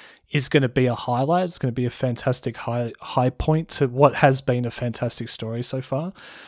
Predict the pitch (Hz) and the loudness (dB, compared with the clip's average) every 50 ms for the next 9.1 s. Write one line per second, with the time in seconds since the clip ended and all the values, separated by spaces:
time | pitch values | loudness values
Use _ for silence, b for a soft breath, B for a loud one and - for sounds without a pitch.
0 | B B B B B B B - - - - - 202 214 220 214 202 - - - | B B B B B B B 4 6 8 10 12 12 12 12 12 10 8 0 -2
1 | - 175 160 147 127 117 - - - _ _ _ _ _ _ _ _ _ _ _ | 4 4 4 6 4 2 0 -2 -6 _ _ _ _ _ _ _ _ _ _ _
2 | _ _ - 139 - - - - 127 120 113 113 117 107 - - _ _ - - | _ _ 2 6 6 6 6 6 2 2 2 0 -2 -4 -6 -12 _ _ 0 2
3 | - - 143 147 151 147 131 - - 135 131 131 123 110 120 117 113 110 110 113 | 6 8 10 10 10 10 8 6 6 6 6 6 6 4 2 0 0 -2 -2 -2
4 | 120 139 147 160 185 180 - - 156 147 147 - 127 123 120 113 - - - 131 | 0 2 2 2 2 2 4 4 4 4 4 4 2 2 2 0 0 0 0 0
5 | 123 120 117 117 110 113 b b b b b b b b b b b b b b | 0 2 0 -2 -4 -4 b b b b b b b b b b b b b b
6 | _ _ _ _ _ _ _ _ _ _ _ _ _ _ _ - - - 156 139 | _ _ _ _ _ _ _ _ _ _ _ _ _ _ _ -8 0 2 4 6
7 | - - - - 202 - - - 160 139 151 147 143 139 139 - 135 123 - 135 | 6 8 8 8 6 6 6 4 4 4 4 4 4 4 2 0 -4 -2 0 0
8 | 123 123 117 - - 127 120 113 113 110 - 131 143 151 - - 147 139 131 127 | 0 2 2 0 0 0 0 -2 -4 0 2 4 4 4 6 6 6 6 6 4
9 | - - | 2 -2